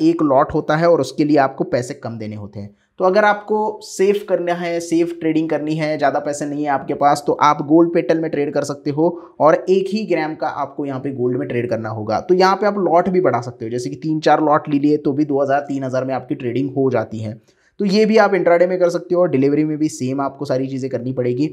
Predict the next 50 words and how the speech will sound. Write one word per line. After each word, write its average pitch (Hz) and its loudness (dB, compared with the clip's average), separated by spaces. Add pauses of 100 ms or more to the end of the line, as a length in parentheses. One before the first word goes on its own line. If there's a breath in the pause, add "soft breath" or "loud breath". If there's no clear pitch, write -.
(280 loud breath)
अगर 185 4
आप 202 2
गोल्ड 185 6 (1160)
यहाँ 151 2
पे, 180 8 (560)
अ, 135 4 (280)
तीसरा 190 4
ऑप्शन 185 2 (240)
सिलेक्ट 160 0
करते 156 -4
हो 156 -2
गोल्ड, 147 -2
अ, 135 4
ये 131 -2
वाला, 139 2 (380)
तो 196 2
इसमें 220 2
क्या 208 8
होता 185 4
है 185 2
कि 185 -2
इसमें 190 -4
आठ 156 -2
ग्राम 139 0
गोल्ड 120 -2
आता 101 -6
है, 120 -4
मतलब 139 -4
एक 190 6
लॉट 160 4
का - -2
आठ 143 -4
ग्राम 139 0
आपको 135 -4
देना 127 -2
है 156 2
और 139 -2
इ-, 135 -2
इस - -4
तरीके 143 4
से 151 2
आपका 139 2
जो 131 2
मार्जिन 127 0
है 147 -2
वो 131 -4
चेंज 117 -4
होता 131 2
रहता 131 0
है 156 -2